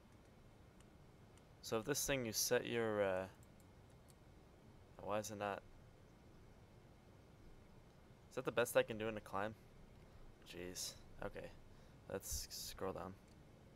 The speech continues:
Is that the best M one I can do in a climb?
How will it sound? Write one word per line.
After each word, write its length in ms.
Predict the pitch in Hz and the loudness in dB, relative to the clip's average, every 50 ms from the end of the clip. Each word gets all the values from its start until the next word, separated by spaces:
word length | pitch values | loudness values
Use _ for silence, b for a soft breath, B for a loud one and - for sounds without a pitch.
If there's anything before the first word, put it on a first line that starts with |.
| - - - - - - - - - - - - - - - - - - - - - - - - - - - - - - - - - - - - - - - - - - - - - - - - - - - - - - - - - - - - - - - - - - - - - - - - - - - - - - - - - - - - | -18 -18 -18 -18 -18 -18 -18 -18 -18 -18 -18 -18 -18 -18 -18 -18 -18 -18 -18 -18 -18 -18 -18 -18 -18 -18 -18 -18 -18 -18 -18 -18 -18 -18 -18 -18 -18 -18 -18 -18 -18 -18 -18 -16 -16 -16 -18 -18 -18 -16 -16 -16 -16 -16 -16 -18 -18 -18 -18 -18 -16 -16 -16 -16 -16 -16 -16 -16 -16 -16 -16 -16 -16 -16 -16 -16 -16 -16 -16 -18 -18 -16 -16 -6
Is 60 | - | 0
that 120 | - 139 - | 0 2 2
the 80 | - | 4
best 280 | 107 - 107 110 - - | 8 8 8 8 8 8
M 200 | 107 110 107 104 | 6 6 6 6
one 160 | 98 101 101 | 2 2 4
I 80 | 104 104 | 2 0
can 160 | - 98 95 | 0 -2 0
do 80 | 104 104 | 0 0
in 80 | 98 | 0
a 40 | 101 | -2
climb? 380 | - - 90 92 95 95 95 | -6 -4 -2 -2 0 -2 -4